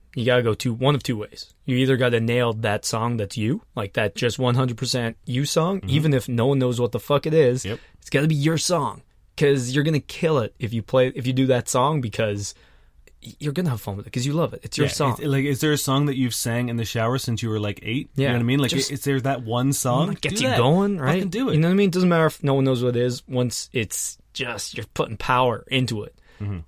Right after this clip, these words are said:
Speaker 1: Other than that, you gotta get one of the classics, right?
Speaker 2: Absolutely.
Speaker 1: Something light, something fun, something energetic, maybe funny. So, a little Tenacious D, always good.
Speaker 2: Tenacious D, Lonely Island.
Speaker 1: Lonely Island, right? I did Jack Sparrow last time, and it was just divine.
Speaker 2: I mean, I would say that's probably one of the harder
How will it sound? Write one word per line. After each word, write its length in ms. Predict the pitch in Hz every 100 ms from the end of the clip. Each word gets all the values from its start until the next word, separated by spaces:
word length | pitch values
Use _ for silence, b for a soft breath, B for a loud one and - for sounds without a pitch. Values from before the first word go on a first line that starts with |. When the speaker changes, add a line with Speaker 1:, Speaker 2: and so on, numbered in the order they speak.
| _
Speaker 1:
Other 180 | 147 190
than 100 | 175
that, 180 | 190 185
you 80 | 131
gotta 220 | 156 156
get 220 | 139 160
one 140 | 139
of 80 | 139
the 80 | 107
classics, 720 | - - 120 127 - - -
right? 180 | 113 123
Speaker 2:
Absolutely. 280 | - - 82
Speaker 1:
Something 280 | 85 160 180 135
light, 260 | 131 180 - _ _ _
something 320 | - 147 127
fun, 500 | - - 127 131 190 - b
something 300 | - 117 120
energetic, 580 | 107 101 101 110 156 -
maybe 220 | - 175 185
funny. 400 | - 196 110 101
So, 320 | - 123 107
a 40 | 123
little 160 | 143
Tenacious 420 | - 151 143 127
D, 300 | - 139 170 - -
always 260 | 123 104 104
good. 180 | 107 110
Speaker 2:
Tenacious 260 | 113 101
D, 240 | 92 117 135
Lonely 340 | 113 110 98
Island. 400 | 92 120 135 135
Speaker 1:
Lonely 300 | 127 156 156
Island, 320 | 123 120 165
right? 220 | 127 123 139
I 80 |
did 160 | 123 135
Jack 220 | 123 127
Sparrow 340 | - 120 120 131
last 240 | 131 131
time, 260 | 143 151 139
and 80 |
it 40 | 110
was 340 | 104 95 -
just 440 | - 120 - - -
divine. 300 | 107 98 131
Speaker 2:
I 40 |
mean, 100 | 139
I 40 |
would 140 | 151 208
say 80 | 143
that's 160 | 123
probably 280 | - 120 113
one 120 | 104
of 60 | 95
the 80 | -
harder 640 | - - 220 123 90 87